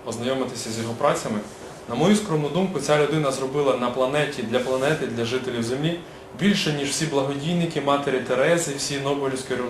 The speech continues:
лауреати. Кілька фактів про систему мислення. Після того, як навчили людей, навчили дітей в школах Китаю, з дві тисячі шостого по дві тисячі дев'ятий рік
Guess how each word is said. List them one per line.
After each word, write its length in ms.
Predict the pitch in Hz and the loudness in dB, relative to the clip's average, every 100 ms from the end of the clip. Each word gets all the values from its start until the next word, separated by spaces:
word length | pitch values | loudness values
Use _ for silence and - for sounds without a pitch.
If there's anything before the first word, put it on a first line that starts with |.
| 113 110 | -4 -2
лауреати. 500 | 120 120 104 90 - - - - - | -2 2 2 0 -8 -16 -16 -16 -4
Кілька 240 | 180 170 | -2 0
фактів 440 | 165 180 180 151 143 | 2 2 2 -2 -2
про 100 | 147 | -2
систему 460 | 147 - 156 143 | -2 0 2 2
мислення. 520 | 156 196 - 147 123 113 - - - - - - - - | 4 2 2 0 0 -2 -8 -12 -12 -14 -18 -18 -16 -10
Після 180 | 170 175 | -6 -4
того, 260 | - 196 175 | 0 0 2
як 200 | 165 156 | 0 -2
навчили 340 | 160 - 165 | -4 -2 0
людей, 540 | 156 151 147 139 120 - - - 127 | 0 2 6 6 6 -2 -10 -10 -6
навчили 320 | 131 160 151 | -4 -2 -2
дітей 580 | 139 - 143 127 113 107 - - 120 | -2 -6 -2 -2 -2 -6 -10 -12 -6
в 280 | 123 120 117 | -4 -4 -8
школах 600 | - 143 147 135 - 107 - - - - - - - - - - - - - | -10 -2 0 2 0 -2 -8 -16 -18 -18 -18 -18 -18 -18 -18 -18 -18 -16 -12
Китаю, 380 | 120 - - - 101 - - - - - - - - 110 | -6 0 2 0 -6 -12 -18 -18 -18 -18 -18 -18 -18 -16
з 40 | |
дві 220 | 110 127 143 | -14 -12 -10
тисячі 180 | 139 | -8
шостого 360 | - 151 143 127 | -4 -4 -4 -6
по 80 | 127 | -6
дві 80 | 123 | -8
тисячі 340 | 127 127 127 | -8 -8 -8
дев'ятий 400 | 123 123 123 131 | -6 -6 -2 -2
рік 160 | 170 | -4